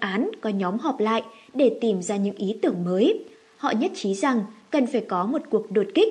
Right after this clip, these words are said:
Vấn đề ở đây là Chad hầu tòa về bản chất là một văn bản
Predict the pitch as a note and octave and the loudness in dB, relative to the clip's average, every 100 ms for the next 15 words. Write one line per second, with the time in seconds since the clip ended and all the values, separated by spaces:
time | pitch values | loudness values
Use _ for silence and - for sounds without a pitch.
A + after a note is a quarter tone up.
0 | - - - _ A#3 A3+ E4 D4+ G3 F#3+ | 0 -18 -20 _ -2 0 4 2 2 2
1 | C4 C#4+ - - C#4+ C#4 A#3 F4+ - C4+ | 2 2 -2 -8 0 0 0 -4 0 0
2 | - A#3 A3+ G#3+ - G3+ A3 G3 E3 - | 2 2 2 -2 -12 -2 -2 -2 -4 0
3 | F4+ - - - C#4+ C4 A#3+ A3 A3+ G#3+ | -2 -2 -16 -8 -2 2 2 2 0 2
4 | A3 | 0